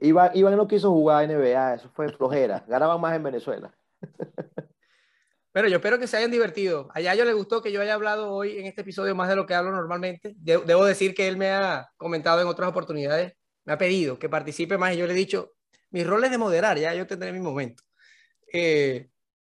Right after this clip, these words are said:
Speaker 2: pero creo que la conversación me fue llevando hasta allá y yo necesitaba recordarle que él nos ha llamado dinosaurios a nosotros y que hoy el dinosaurio es él. Y con eso, muchachos, nos despedimos. La N B A está arrancando y yo, por supuesto,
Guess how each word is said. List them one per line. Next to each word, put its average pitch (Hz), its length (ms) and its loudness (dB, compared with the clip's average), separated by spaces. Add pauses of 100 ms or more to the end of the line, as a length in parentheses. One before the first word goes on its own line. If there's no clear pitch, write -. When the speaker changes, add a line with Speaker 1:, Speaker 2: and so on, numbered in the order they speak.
Speaker 2:
pero 185 380 4
creo 185 180 0
que 220 100 2
la 208 120 4
conversación 180 480 -2
me 190 80 -2
fue 190 160 -4
llevando 185 340 0
hasta 185 180 -6
allá 165 320 -2
y 143 260 -10
yo 147 100 -10
necesitaba 165 460 -2
recordarle 156 560 0
que 151 160 -2
él 165 80 0
nos 160 100 -2
ha 160 60 0
llamado 160 240 2
dinosaurios 160 500 -4
a 170 40 -6
nosotros 160 440 -10 (320)
y 147 120 -8
que 147 200 2
hoy 156 180 4
el 175 80 0
dinosaurio 160 480 0
es 190 60 0
él. 185 220 -6 (1040)
Y 180 320 -4 (1700)
con 170 160 2
eso, 214 220 2
muchachos, 226 420 4
nos 202 120 2
despedimos. 214 480 2
La 185 140 2
N 185 100 -2
B 190 80 2
A 196 40 2
está 190 140 -2
arrancando 202 440 -4
y 175 120 -4
yo, 165 440 -4
por 156 140 -12
supuesto, 156 500 -6